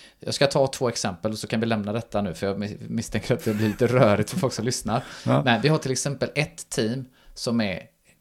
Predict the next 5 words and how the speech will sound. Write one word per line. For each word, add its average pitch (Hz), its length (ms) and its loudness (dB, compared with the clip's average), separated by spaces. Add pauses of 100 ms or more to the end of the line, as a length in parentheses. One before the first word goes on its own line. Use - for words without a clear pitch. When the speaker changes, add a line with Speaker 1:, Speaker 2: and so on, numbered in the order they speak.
(240)
Speaker 1:
fully 95 340 -6
segregated 95 680 -6
mot 113 180 -6
alla 113 240 0
andra. 123 500 -2